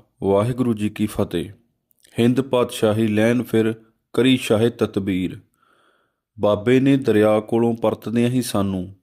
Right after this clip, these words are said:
ਭਾਈ ਹਾਠੂ ਸਿੰਘ ਜੀ ਦੀ ਸਾਖੀ ਸੁਣਾਉਣੀ ਸ਼ੁਰੂ ਕਰ ਦਿੱਤੀ ਸੀ। ਜਦ ਉਹ ਸਾਡੇ ਕੋਲ ਆਉਂਦਿਆਂ ਹੀ ਬੋਲਿਆ,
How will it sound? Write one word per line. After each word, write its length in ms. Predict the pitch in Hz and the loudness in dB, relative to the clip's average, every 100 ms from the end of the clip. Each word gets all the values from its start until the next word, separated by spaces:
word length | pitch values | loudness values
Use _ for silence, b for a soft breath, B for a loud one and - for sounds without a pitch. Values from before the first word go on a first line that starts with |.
| _ | _
ਭਾਈ 260 | 107 107 110 | 0 2 0
ਹਾਠੂ 460 | 104 95 - 127 | -2 -4 -2 -2
ਸਿੰਘ 260 | 120 135 135 | 0 0 -2
ਜੀ 220 | 123 113 | -2 -2
ਦੀ 140 | 110 | 0
ਸਾਖੀ 420 | 107 - 98 - 110 | -2 -2 -2 -2 -2
ਸੁਣਾਉਣੀ 600 | 113 104 95 95 95 92 _ | -2 0 0 -2 -6 -10 _
ਸ਼ੁਰੂ 340 | - 123 135 | -8 -2 0
ਕਰ 200 | 135 113 | 0 -2
ਦਿੱਤੀ 340 | 98 92 - 90 | -2 -8 -8 -8
ਸੀ। 280 | - 76 - b b b b b b 107 | -10 -14 -18 b b b b b b 0
ਜਦ 240 | 110 117 | 2 4
ਉਹ 120 | 139 | 2
ਸਾਡੇ 360 | 135 123 113 123 | 2 0 0 0
ਕੋਲ 220 | 123 120 | 2 2
ਆਉਂਦਿਆਂ 320 | 110 104 113 | 2 2 0
ਹੀ 120 | 113 | 0
ਬੋਲਿਆ, 480 | 110 101 92 87 78 | 0 0 0 -2 -6